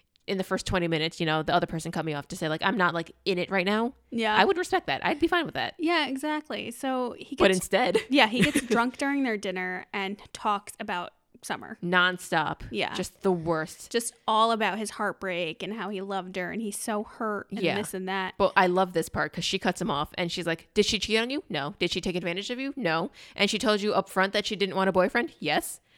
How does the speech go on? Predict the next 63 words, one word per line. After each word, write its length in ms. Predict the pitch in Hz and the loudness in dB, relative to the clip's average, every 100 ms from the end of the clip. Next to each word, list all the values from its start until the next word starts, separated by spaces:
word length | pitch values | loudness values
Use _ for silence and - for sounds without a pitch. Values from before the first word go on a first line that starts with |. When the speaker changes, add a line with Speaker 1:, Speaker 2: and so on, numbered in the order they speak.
| _ | _
Speaker 1:
So 160 | - 190 | -6 -2
then 100 | 190 | 0
she's 160 | 202 | 0
like, 240 | 175 170 - _ _ _ | -2 -4 -10 _ _ _
"Hello?" 320 | - 156 165 427 | 0 4 4 4
Speaker 2:
And 140 | 262 226 | 0 2
he 100 | 254 | 2
doesn't 240 | 277 240 | 2 2
take 200 | 233 208 | 0 -2
any 140 | 175 175 | -4 -6
of 60 | |
that 120 | 160 160 | -8 -8
in. 200 | - - | -10 -8
Speaker 1:
Yeah. 200 | 156 139 233 | -6 -4 4
Speaker 2:
God 220 | 220 214 | 4 4
forbid 380 | 240 208 190 196 | 0 -2 -4 -4
he 120 | 170 | -6
self-reflects. 640 | - 175 - - - - - | -6 -8 -8 -10 -8 -10 -6
Speaker 1:
He's 180 | 220 | 0
like, 140 | 208 202 - | 0 2 6
"Oh, 280 | 262 202 | 8 8
that 240 | 170 220 240 | 6 2 2
gives 140 | 214 196 | 2 2
me 80 | |
a 40 | 190 | 2
great 220 | 185 180 | 4 4
idea." 480 | 180 214 254 156 180 - - | 4 4 2 2 -2 -10 -8
Speaker 2:
Karaoke. 480 | 330 320 349 320 - - | -2 0 0 -2 -6 -4
Speaker 1:
Yeah. 220 | 214 156 - _ _ _ | 2 2 0 _ _ _
Speaker 2:
Um, 200 | 277 262 | 0 2
at 160 | 262 254 | 0 -2
one 180 | 277 294 | -2 -2
point 240 | 330 294 | -2 -2
during 220 | 269 254 | -2 -2
the 40 | 240 | -2
date, 300 | 240 240 - | -2 -4 -6
Tom 300 | - 240 254 | -6 -6 -4
asks 400 | 226 240 - - | -6 -8 -8 -8
her 140 | 226 | -6
if 180 | 214 233 | -6 -6
she 180 | - - | -6 -6
ever 280 | 233 240 269 | -4 -4 -4
replays 420 | 277 254 220 220 | -6 -6 -4 -4
the 80 | 220 | -4
memories 440 | 202 196 214 220 | -6 -6 -4 -6
in 100 | 208 | -4
her 120 | 220 | -6
head 220 | 214 202 208 | -4 -6 -8
to 100 | 208 | -10
look 160 | 202 | -10
for 120 | - | -10
the 80 | 190 | -10
first 260 | - 208 - | -10 -12 -8
signs 220 | 208 202 | -6 -6
of 80 | 190 | -8
trouble. 420 | 190 190 247 285 _ - | -8 -6 -6 -8 _ -6
And 80 | 285 | -2
it's 120 | 302 | 0
like, 120 | 339 - _ | 0 -2 _
yeah, 280 | 262 311 254 | 4 6 4
everyone 340 | 269 285 269 | 2 2 2
does 180 | 226 220 | 2 0
that. 300 | 202 185 185 | -2 -4 -6